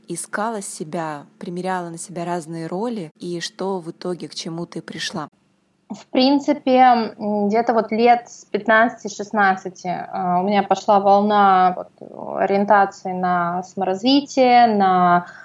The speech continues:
Speaker 2: а, там, жизнь, согласованную со своими целями, тайм-менеджмент и вот эти все истории. И было два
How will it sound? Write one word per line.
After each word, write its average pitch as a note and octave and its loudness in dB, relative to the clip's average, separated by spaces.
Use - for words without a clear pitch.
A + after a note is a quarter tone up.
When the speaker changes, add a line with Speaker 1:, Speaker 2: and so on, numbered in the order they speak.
Speaker 2:
а, F#2 2
там, - -18
жизнь, F#3+ 2
согласованную G3+ 2
со F#3 -14
своими F#3 -2
целями, G#3+ 0
тайм-менеджмент G3+ 0
и F3+ -2
вот F#3 -6
эти F#3 -6
все G3 -4
истории. G3 2
И G#3+ 2
было A#3 4
два G#3 0